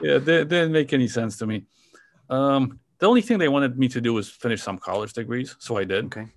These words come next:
Speaker 1: I, I did three, you know, um,
Speaker 2: Wow. Okay.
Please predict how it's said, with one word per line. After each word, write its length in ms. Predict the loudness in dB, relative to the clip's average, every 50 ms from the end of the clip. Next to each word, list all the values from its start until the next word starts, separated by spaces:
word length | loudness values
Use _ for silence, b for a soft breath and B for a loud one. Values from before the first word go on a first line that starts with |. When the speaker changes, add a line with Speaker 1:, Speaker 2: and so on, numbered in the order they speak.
| _ _ _ _ _ _ -16
Speaker 1:
I, 200 | -14 -10 -8 -8
I 60 | -8
did 360 | -8 -6 -6 -4 -4 -4 -6 -10 _ _ _ _ _ _ -20
three, 380 | -16 -10 -8 -6 -6 -6 -8 -10 _ _ _ _ _ _ _ _ -16
you 100 | -14 -14
know, 160 | -12 -12 -14 -14 -16 -18 -18 -18
um, 160 | -18 -12 -8
Speaker 2:
Wow. 300 | -4 -4 -4 -4 -6 -8 _ _ _ -20 -20 _ _ -20 -20 -16
Okay. 160 | -14 -14 -14